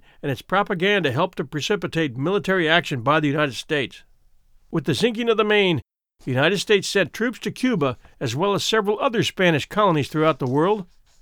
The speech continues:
and the war was on. After the war, Hearst became a leading Democrat who promoted William Jennings Bryan for president in eighteen ninety-six and nineteen hundred. He later ran for mayor and governor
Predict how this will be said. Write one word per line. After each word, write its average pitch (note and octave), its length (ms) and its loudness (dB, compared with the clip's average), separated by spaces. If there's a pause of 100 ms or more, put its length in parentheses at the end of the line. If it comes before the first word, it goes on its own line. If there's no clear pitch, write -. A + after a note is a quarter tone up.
(440)
and C3 120 0
the B2 60 2
war C3+ 260 0
was E3+ 200 2
on. C3+ 340 -2 (1600)
After A3+ 240 2
the F#3 120 4
war, F3+ 380 4 (260)
Hearst A#3 360 0
became G#3 320 0
a D3 60 4
leading F#3+ 420 0
Democrat C#3+ 640 0
who F#3+ 80 0
promoted G#3 540 2
William G3+ 340 0
Jennings G3 400 2
Bryan D3 520 0
for C#3 120 -8
president D3 540 -2
in C#3+ 100 -2
eighteen F#3+ 320 -2
ninety-six F3+ 640 -2 (320)
and G#3 220 0
nineteen F#3 360 2
hundred. C3+ 380 -2 (540)
He D3+ 120 0
later G#3 280 2
ran F#3+ 240 0
for F3+ 140 -2
mayor E3+ 420 2
and F#3 320 -2
governor F3 400 2